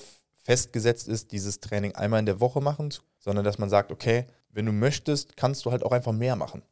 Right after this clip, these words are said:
Und das war mir halt einfach wichtig, weil, wie ich eben gesagt hatte, dieses Team,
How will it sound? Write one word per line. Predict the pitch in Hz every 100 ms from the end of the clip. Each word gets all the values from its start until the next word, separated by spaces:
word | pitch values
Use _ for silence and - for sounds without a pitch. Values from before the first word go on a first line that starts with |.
| _ -
Und | 95
das | 101 104 -
war | 110
mir | 117 120
halt | 113
einfach | 107 113 107
wichtig, | 120 - 113 - - -
weil, | 104 104
wie | 113
ich | - -
eben | 120
gesagt | 110 104 120 123
hatte, | 117 120 110 -
dieses | 104 98 -
Team, | - 156 214